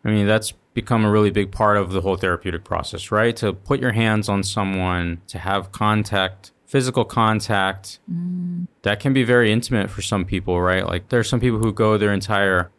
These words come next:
Speaker 1: I don't even
Speaker 2: Mm.
Speaker 1: wanna say day, their entire lives without really touching other people.
Speaker 2: Mm-hmm.
Speaker 1: And I think that this is really important. So
Speaker 2: Mm.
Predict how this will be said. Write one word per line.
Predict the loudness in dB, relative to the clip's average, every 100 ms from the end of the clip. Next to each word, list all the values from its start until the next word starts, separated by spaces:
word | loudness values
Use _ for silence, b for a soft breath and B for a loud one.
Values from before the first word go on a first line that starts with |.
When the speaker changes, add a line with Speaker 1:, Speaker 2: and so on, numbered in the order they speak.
| -6
Speaker 1:
I | -2
don't | 2
even | 2
Speaker 2:
Mm. |
Speaker 1:
wanna | 2 0
say | -2
day, | 0 0 0 -4
their | -2 0
entire | 2 2 2
lives | 2 2 0
without | -4 -4 -2
really | -2 -2
touching | -4 -4 -6
other | -6
people. | -10 -14 -16 -20 _ _ -6
Speaker 2:
Mm-hmm. | -4 -2
Speaker 1:
And | -2
I | 0
think | 0 0
that | -4
this | -8 -10
is | -10 -8
really | -6
important. | -6 -8 -8 -8 -14 _
So | -14 -2 0 0
Speaker 2:
Mm. | -4 -8 -10